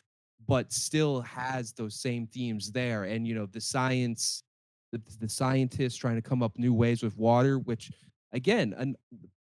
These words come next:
I mean, this Godzilla Minus One, it's at times, it's a Navy movie.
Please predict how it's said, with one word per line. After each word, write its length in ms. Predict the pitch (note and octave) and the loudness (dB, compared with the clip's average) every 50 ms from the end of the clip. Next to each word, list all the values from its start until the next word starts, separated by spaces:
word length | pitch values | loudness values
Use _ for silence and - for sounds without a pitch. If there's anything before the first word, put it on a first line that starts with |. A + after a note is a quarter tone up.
| _ - | _ -8
I 140 | B2 C3+ C3+ | -4 -4 -2
mean, 320 | C3+ C3+ C#3 C3+ B2+ A#2 - - - - | -2 0 -2 -2 -2 -4 -8 -14 -12 -6
this 240 | - D3 C#3 - - | -4 -2 -2 -2 -2
Godzilla 440 | - D#3 D3 C#3+ B2+ D#3+ F3 F3 D3+ | 0 2 2 2 2 2 2 2 2
Minus 360 | C#3+ C#3 C3 B2+ A#2+ - - | 2 2 2 0 0 -2 -4
One, 440 | A#2 B2 D#3+ G#3+ G3 C3+ G#2 G#2 - _ _ _ _ _ _ _ _ _ - | -2 0 0 2 2 0 -2 -4 -8 _ _ _ _ _ _ _ _ _ 0
it's 240 | D#3 D3+ C3 - - | 0 0 0 -2 -2
at 200 | D#3+ D#3+ - - - - - | -2 -2 -2 -2 -10 -12 -8
times, 420 | - - E3 G#3 D4+ D4 F3+ C3+ | -2 0 2 4 4 4 2 2
it's 160 | - E3+ - | 0 0 2
a 80 | E3+ C3+ | 2 2
Navy 520 | A#2+ A2 G#2 A2+ D3+ G#3 A#3+ B3 A3+ D3 | 2 2 0 2 4 4 6 6 6 4
movie. 460 | A#2 G#2 G2+ F#2+ E2+ - - D2+ C2+ | 4 2 0 -4 -4 -6 -12 -14 -14